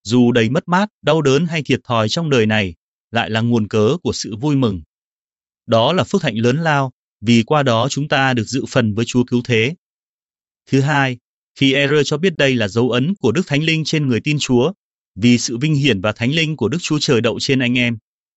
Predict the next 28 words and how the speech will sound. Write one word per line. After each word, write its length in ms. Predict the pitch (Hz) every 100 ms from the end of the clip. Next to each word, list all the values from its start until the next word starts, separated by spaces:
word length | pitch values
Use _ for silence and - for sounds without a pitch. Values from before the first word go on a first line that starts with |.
| _ _ _ -
Khi 180 | 143 139
chúng 200 | 151 160
ta 220 | 143 131
chịu 200 | - 131
sỉ 200 | - 127
nhục 180 | 117 113
vì 140 | 123 110
danh 180 | 139 143
Chúa, 340 | 127 123 185 _ _ _ -
đó 220 | 113 127
chính 260 | - 139 190
là 80 |
bằng 200 | 123 107
chứng 240 | - 120 160
cho 140 | -
thấy 160 | - 127
Đức 140 | 190 -
Thánh 180 | 135
Linh 200 | 165 160
đang 180 | 156 147
làm 200 | 139 113
công 180 | 156 156
việc 200 | 143 -
vinh 140 | 151
hiển 240 | 135 135 95
trong 200 | - 127
chúng 200 | 131 123
ta, 280 | 139 123